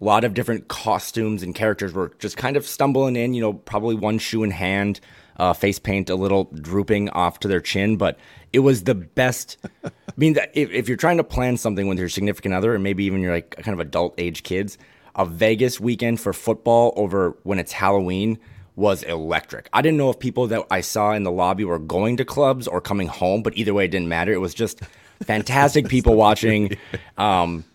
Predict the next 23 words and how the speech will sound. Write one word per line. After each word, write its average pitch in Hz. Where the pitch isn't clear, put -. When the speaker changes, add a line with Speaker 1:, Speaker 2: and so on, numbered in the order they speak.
Speaker 1:
just -
absolutely 98
the 80
best. 69
I'm 104
so 117
glad 98
not 85
to 80
be 71
there. 60
And 98
Speaker 2:
I 92
think 92
Speaker 1:
I'll 76
Speaker 2:
six -
in 208
the -
Speaker 1:
probably 95
go 90
next 85
Speaker 2:
morning, 73
Speaker 1:
week. 82